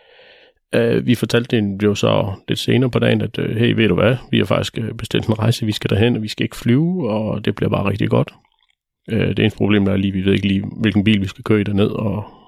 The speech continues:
om vi overhovedet kan have det hele. Og grunden til, at vi har lejet et telt, er simpelthen fordi,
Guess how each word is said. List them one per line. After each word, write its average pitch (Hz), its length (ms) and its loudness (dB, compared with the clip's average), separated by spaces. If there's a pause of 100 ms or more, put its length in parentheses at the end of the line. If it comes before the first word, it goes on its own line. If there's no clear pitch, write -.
(160)
om 104 160 2
vi 98 160 0
overhovedet 101 220 4
kan 101 100 -2
have 98 120 0
det 101 80 -2
hele. 104 380 0
Og 101 120 -4
grunden 113 200 4
til, 113 100 0
at 98 40 -4
vi 98 40 -4
har 95 60 -2
lejet 98 200 0
et 95 100 -8
telt, - 220 -6
er - 20 -8
simpelthen - 300 -6
fordi, 95 220 -6